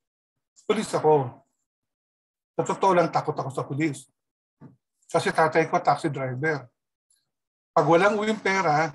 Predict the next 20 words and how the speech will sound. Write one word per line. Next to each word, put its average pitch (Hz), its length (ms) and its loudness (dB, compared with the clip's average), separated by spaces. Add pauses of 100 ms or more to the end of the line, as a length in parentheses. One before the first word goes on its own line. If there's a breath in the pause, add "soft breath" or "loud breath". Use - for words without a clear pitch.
ang 151 160 -6
dahilan 160 400 -4
sa 170 120 -6
nanay 165 400 -4
ko, 147 320 -6 (160)
nahuli 156 320 2
ng 147 200 -2
pulis, 160 280 -4
naglagay 135 400 -4
sa 160 160 -4
pulis. 151 400 -4 (440)
Nag-iaway, 139 600 0
nahidinig, 143 440 -6 (280)
nahidinig 143 560 -4
ko 214 160 0
yun, 185 80 -4
napalakihan 147 600 -4
ko 151 120 -4
na 160 80 -6
yun. 143 240 -8